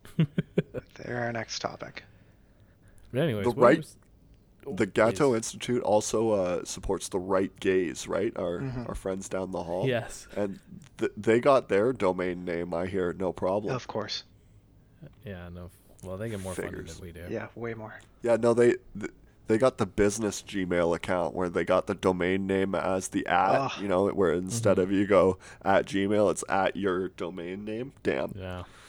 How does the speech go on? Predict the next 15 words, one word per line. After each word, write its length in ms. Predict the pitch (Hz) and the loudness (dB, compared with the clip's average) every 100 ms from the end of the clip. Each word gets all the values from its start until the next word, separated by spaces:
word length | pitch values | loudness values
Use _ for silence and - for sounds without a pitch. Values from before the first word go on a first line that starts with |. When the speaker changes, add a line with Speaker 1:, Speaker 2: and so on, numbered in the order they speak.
| - - - - - - - _ - - - - - | -20 -20 -20 -20 -20 -20 -20 _ -20 -20 -20 -20 -12
Speaker 1:
Yeah, 140 | 98 107 | -8 -8
I 40 | |
Speaker 3:
Fucking 180 | - 123 | -2 0
Speaker 1:
mean, 120 | 156 | 2
maybe 220 | 196 208 | 4 4
Speaker 3:
Charles. 240 | 208 117 107 | 4 2 2
Speaker 1:
someday. 220 | 101 98 - - - - - - - - | -2 -4 -8 -12 -12 -12 -14 -12 -12 -8
Maybe 220 | 143 147 | -6 -6
someday. 400 | - - 80 - - _ - | -8 -10 -12 -14 -20 _ -12
We 80 | 107 | -8
really 400 | 117 139 131 120 | -4 -2 -2 -4
suck 280 | - 107 92 | -6 -8 -10
up 160 | 85 | -14
to 80 | - | -18
Charles. 360 | - 78 87 | -16 -14 -16